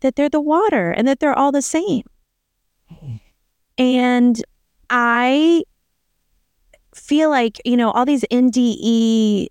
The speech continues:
uh, near-death experience podcasts I listen to, they all say, like, you know, basically we experienced this love and pure joy all as one being, and we wanted to see ourselves in a different way.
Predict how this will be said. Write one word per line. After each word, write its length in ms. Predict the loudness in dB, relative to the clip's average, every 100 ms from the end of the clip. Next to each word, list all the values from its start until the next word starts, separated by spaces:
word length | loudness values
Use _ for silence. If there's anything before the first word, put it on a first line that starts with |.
| -2
uh, 240 | 0 0
near-death 420 | 0 0 0 -2 -2
experience 720 | -6 -8 -4 -2 0 -2 -4
podcasts 420 | -8 -4 -4 -2
I 60 |
listen 240 | -4 -2 0
to, 120 | 0
they 140 | -2 -2
all 260 | -2 0 -2 -6 _
say, 280 | -2 0 0
like, 320 | 0 -2 -6 -20 -20 -20 -20 _ _ _ _ _ _
you 160 | 0
know, 100 | 0 0
basically 460 | -2 0 0 0
we 180 | 2 0
experienced 680 | -2 -4 -4 0 0 -2 -4
this 140 | -2
love 420 | 0 0 0 0
and 160 | 0 -4
pure 300 | -2 0 0
joy 380 | 0 0 0 0
all 180 | 0 0
as 180 | 0 -2
one 280 | -2 0 0
being, 440 | 0 2 2 0
and 120 | 0
we 100 | 0
wanted 380 | 0 0 0 0
to 100 | -2
see 280 | -4 -2 0
ourselves 440 | -2 0 -2 0
in 80 | -2
a 100 | -2
different 500 | -2 -6 -2 -4 -4
way. 520 | -4 -2 0 -2 -6